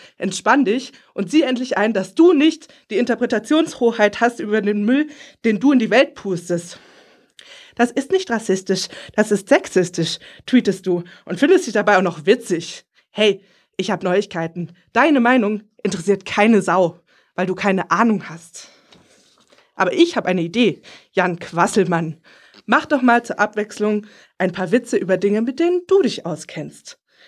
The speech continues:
Wie wär's denn zum Beispiel mit einer Satire über weiße, männliche Entertainment-Fuzis, die mit Mitte dreißig im deutschen Fernsehen versuchen, gelangweilten Studenten ein paar Lacher abzuringen?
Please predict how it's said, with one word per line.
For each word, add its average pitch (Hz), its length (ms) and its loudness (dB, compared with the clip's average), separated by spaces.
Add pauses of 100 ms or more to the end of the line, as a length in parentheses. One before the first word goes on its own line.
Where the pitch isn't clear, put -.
(200)
Wie 311 180 4
wär's 311 240 0
denn 233 160 -2
zum 202 140 -12
Beispiel 190 640 -4 (320)
mit 190 160 -6
einer 185 220 0
Satire 277 720 2
über 170 240 -2
weiße, 262 600 2 (100)
männliche 208 500 0
Entertainment-Fuzis, 190 1300 0 (340)
die - 60 -2
mit 175 180 0
Mitte 262 320 4
dreißig 170 600 0
im 165 120 -2
deutschen 185 380 2
Fernsehen 180 420 0
versuchen, 190 400 -2
gelangweilten 196 680 2
Studenten 175 500 -2
ein 175 140 -4
paar 220 120 -2
Lacher 233 400 2
abzuringen? 156 640 -8